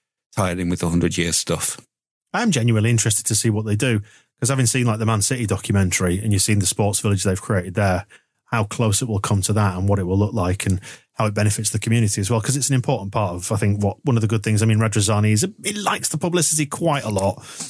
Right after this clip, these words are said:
Speaker 2: when things go well, but I think it's one thing we can probably genuinely say, if he's incorporated us back into the community and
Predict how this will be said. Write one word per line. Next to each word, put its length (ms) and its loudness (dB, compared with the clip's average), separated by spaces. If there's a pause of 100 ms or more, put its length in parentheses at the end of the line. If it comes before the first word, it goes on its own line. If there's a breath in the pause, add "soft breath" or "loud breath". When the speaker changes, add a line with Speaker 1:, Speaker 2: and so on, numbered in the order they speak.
Speaker 2:
when 120 2
things 320 2
go 160 2
well, 340 0 (380 loud breath)
but 220 0 (100)
I 80 0
think 300 -2
it's 120 -2
one 120 2
thing 120 2
we 80 4
can 120 2
probably 240 2
genuinely 440 0
say, 280 2
if 100 -2
he's 180 2
incorporated 600 0
us 80 0
back 280 -4
into 160 2
the 80 0
community 640 2
and 200 0